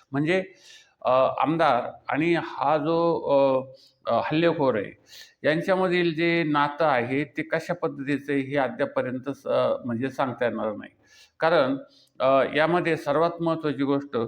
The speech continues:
हे प्रकरण खरंच घडलं का? म्हणजे यापूर्वी यांचे संबंध होते का?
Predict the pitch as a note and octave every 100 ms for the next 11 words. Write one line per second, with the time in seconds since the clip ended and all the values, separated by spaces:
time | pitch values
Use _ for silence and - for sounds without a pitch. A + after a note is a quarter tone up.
0 | - _ _ - E3+ F3 E3+ - C#3 C#3+
1 | D3+ D3+ D3 C3 C3+ C3+ D3+ D3 C#3 B2+
2 | G#2+ G2+ G2 - _ _ G#2+ A#2+ B2 D3
3 | C#3+ D3 C#3+ C#3 C#3 C#3 C3+ A#2+ B2 B2
4 | C3+ B2+ A2+